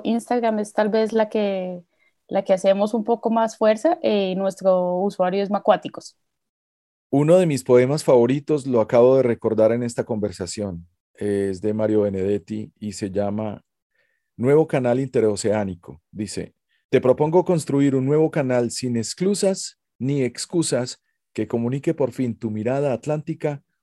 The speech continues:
Speaker 2: con mi natural Pacífico". Y yo creo que en esta conversación logramos conectar varios mundos, el de Natalia y el de María José, por el momento.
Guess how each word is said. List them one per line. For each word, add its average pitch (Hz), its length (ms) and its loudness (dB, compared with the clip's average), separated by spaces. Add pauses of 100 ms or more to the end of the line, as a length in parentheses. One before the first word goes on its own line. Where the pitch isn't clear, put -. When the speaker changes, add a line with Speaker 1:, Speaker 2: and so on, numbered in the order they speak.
(120)
Speaker 2:
con 113 200 0
mi 110 120 -6
natural 101 420 -6
Pacífico". - 720 -12 (340)
Y 135 120 -2
yo 139 100 2
creo 160 180 4
que 165 100 0
en 147 40 2
esta 135 680 0
conversación 123 800 2
logramos 120 380 0
conectar 117 480 0 (240)
varios 143 380 2
mundos, 123 580 -4 (140)
el 113 120 -2
de 104 100 -2
Natalia 113 440 2
y 165 60 2
el 131 80 2
de 113 80 0
María 98 260 -4
José, 98 400 -4 (160)
por 120 160 6
el 113 100 0
momento. 113 520 -4